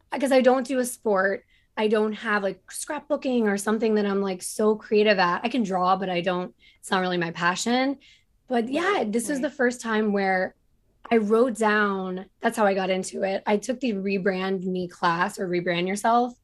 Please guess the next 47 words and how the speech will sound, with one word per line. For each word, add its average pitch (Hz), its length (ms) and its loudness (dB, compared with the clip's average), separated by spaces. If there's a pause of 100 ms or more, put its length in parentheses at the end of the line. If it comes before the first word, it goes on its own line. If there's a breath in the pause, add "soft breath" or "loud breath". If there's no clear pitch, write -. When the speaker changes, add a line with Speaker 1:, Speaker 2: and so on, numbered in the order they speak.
(520 soft breath)
Speaker 1:
at 208 200 4
YouTube 196 280 -4
Space 302 460 -2
right 226 480 -2
before 226 380 -2
covid 208 460 -2 (760)
because 233 240 0
I 233 100 6
wasn't 233 340 2
happy 208 640 -2 (600 soft breath)
doing 240 240 4
the 226 80 2
utility 208 580 -2
channel. 185 300 -4
Like, 180 220 -6
I, 208 460 2 (160)
I 220 100 0
loved 208 380 2
it. - 200 -6 (180)
Don't 214 160 0
get 214 120 2
me 196 120 2
wrong, 196 280 2
because 208 240 -4
you 254 80 -4
can 320 120 -2
have 254 260 0
a 226 40 2
love 190 580 0 (300)
for 214 140 0
something 214 300 0
you're 185 120 -2
doing, 190 460 0 (720 soft breath)
but 240 200 4
Speaker 2:
Mm-hmm. - 20 8
Speaker 1:
it's - 260 2
just, - 240 -2
you're, 240 140 4
you're 240 220 0
changing. 226 720 0
Speaker 2:
Mm-hmm. - 20 -4
Speaker 1:
And 202 80 -2
I - 20 0
was 208 100 -2
like, 226 100 -4
"I'm 233 160 0
too 349 360 -2